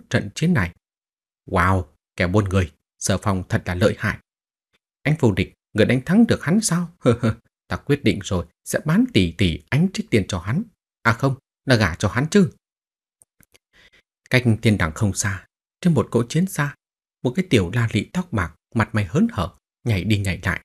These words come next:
trên chiến xa. Rất nhiều người nghe vậy ngạc nhiên không khỏi khé mắt, tại chỗ đều lộ ra sắc mặt khác thường. Cô bé này có lai lịch quá lớn, tên là Ánh Hiểu Hiểu, là tiểu công chúa của Á Tiên tộc ở mười vị trí đầu. Về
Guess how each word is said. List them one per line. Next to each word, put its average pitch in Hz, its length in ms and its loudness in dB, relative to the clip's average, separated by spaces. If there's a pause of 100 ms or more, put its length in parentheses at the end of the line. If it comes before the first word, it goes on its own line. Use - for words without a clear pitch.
trên 85 220 -2
chiến 131 180 -2
xa. 107 280 -6 (1080)
Rất 123 140 0
nhiều 101 180 2
người 90 200 -4
nghe 104 180 -2
vậy 101 180 -4
ngạc 101 260 -4
nhiên 156 300 0
không 190 180 2
khỏi 104 160 -2
khé 147 200 -2
mắt, 214 180 2 (560)
tại 113 160 -2
chỗ 160 160 2
đều 113 180 2
lộ 101 200 0
ra 95 180 -2
sắc - 260 -8
mặt 85 200 -2
khác 156 220 -4
thường. 80 280 -4 (640)
Cô 170 120 4
bé 180 120 4
này 151 300 2
có 170 100 2
lai 175 260 4
lịch - 180 -4
quá 180 240 2
lớn, 175 200 4 (340)
tên 117 160 4
là 95 80 0
Ánh 175 260 2
Hiểu 92 200 2
Hiểu, 87 300 0 (340)
là 127 180 4
tiểu 104 180 4
công 170 180 4
chúa 170 180 2
của - 160 -2
Á 160 220 0 (100)
Tiên 190 240 6
tộc 92 180 -4 (180)
ở 101 140 0
mười 90 280 -2
vị 95 160 0
trí 175 160 0
đầu. 87 200 -4 (1080)
Về 143 100 4